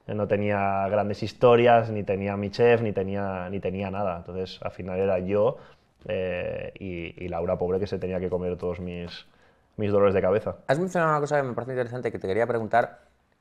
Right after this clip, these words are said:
Speaker 2: ¿Jugador grande, entorno grande, jugador pequeño, entorno pequeño, en general, o no?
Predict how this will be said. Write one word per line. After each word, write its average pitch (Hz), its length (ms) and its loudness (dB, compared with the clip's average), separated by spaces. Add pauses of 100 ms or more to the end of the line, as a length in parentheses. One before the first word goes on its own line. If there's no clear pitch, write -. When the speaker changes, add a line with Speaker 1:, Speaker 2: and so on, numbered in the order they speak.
Speaker 2:
¿Jugador 139 520 4
grande, 170 320 2
entorno 127 380 0
grande, 120 300 4
jugador 117 360 0
pequeño, 113 380 0
entorno 104 340 -2
pequeño, 151 380 -2 (240)
en 113 80 -8
general, 135 380 2
o 139 60 -2
no? 90 160 -4